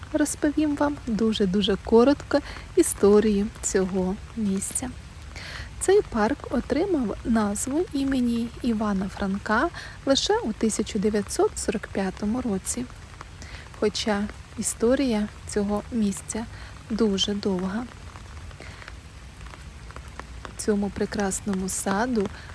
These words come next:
близько чотириста років. Про те, як мінялася влада в нашій державі, так і мінялися власники цього парку.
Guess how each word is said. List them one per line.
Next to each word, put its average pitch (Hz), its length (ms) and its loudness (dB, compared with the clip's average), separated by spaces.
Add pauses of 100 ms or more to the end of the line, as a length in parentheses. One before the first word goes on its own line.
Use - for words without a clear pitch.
(120)
близько 214 680 0
чотириста 190 880 -2 (260)
років. 202 460 -2 (920)
Про 269 120 6
те, 370 360 4 (380)
як 233 380 2
мінялася 208 760 2 (160)
влада 202 640 2 (500)
в 254 140 -2
нашій 269 540 0
державі, 262 680 0 (380)
так 349 280 4
і 214 40 2
мінялися 208 720 0 (120)
власники 214 840 -2 (400)
цього 196 540 0 (180)
парку. 196 540 -6